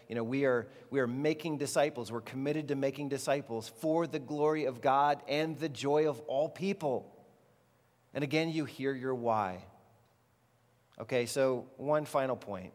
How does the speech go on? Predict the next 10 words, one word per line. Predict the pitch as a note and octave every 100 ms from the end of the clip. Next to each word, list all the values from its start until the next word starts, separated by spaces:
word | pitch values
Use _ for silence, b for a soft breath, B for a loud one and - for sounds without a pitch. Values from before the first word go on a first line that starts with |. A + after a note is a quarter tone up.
| _
So | -
I'm | A#2+
saying | A2 C3 B2+ B2
your | B2
design | A#2+ A#2 C3+ C#3 C#3
purpose, | C3 B2+ B2 A#2 - - _ _ _ b b b b b _ _
seek | - - E3 F3
to | -
glorify | D3 C#3+ C#3 C3 C3 B2
God, | G#2 F#2